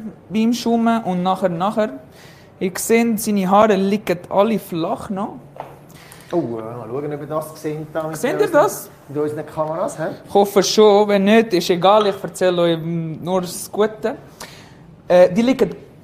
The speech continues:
Speaker 1: flach jetzt. Und unser Ziel, ich habe extra mit kaltem Wasser den Schaum gemacht. Das Haar,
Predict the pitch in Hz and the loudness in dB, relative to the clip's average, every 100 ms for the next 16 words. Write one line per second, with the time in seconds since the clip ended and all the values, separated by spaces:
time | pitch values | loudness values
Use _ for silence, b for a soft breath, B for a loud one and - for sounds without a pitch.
0 | - - - - 180 190 190 190 156 - | -20 -20 -20 -2 4 4 4 -4 -4 -6
1 | 147 180 220 233 202 196 - 247 233 220 | -6 2 2 4 0 0 -2 0 0 -2
2 | 196 202 - 202 185 180 - - 233 240 | -2 -4 -4 -4 -4 -4 -4 0 0 0
3 | 220 180 196 196 180 165 - 208 240 175 | -2 -2 -4 -4 -6 -6 -6 -8 -8 -12
4 | 214 - - - - B B - - - | -14 -16 -20 -20 -20 B B -10 -10 -14
5 | - _ - - 185 185 | -16 _ -14 2 2 2